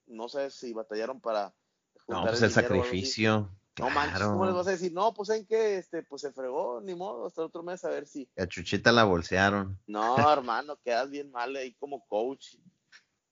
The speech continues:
Speaker 2: Sí, sí, no, sí está, está cañón que, que te apliquen esa, y más por ser una liga de renombre. Yo no sé
Speaker 1: Exacto.
Speaker 2: cómo,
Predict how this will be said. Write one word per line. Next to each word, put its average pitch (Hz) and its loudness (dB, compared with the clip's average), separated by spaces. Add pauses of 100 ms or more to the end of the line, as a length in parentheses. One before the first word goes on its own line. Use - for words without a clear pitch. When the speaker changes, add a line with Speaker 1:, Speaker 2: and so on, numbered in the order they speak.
(160)
Speaker 2:
Sí, 98 8
sí, 87 0
no, 85 2
sí 90 -2
está, 85 4 (400)
está 80 -4
cañón 85 2
que, 82 2
que 80 0
te 78 0
apliquen 80 2
esa, 90 6
y 101 8
más 95 8
por 113 4
ser 101 6
una 110 8
liga 92 6
de 98 2
renombre. 90 4 (460)
Yo 110 8
no 123 10
sé 123 6
Speaker 1:
Exacto. 127 8
Speaker 2:
cómo, 127 8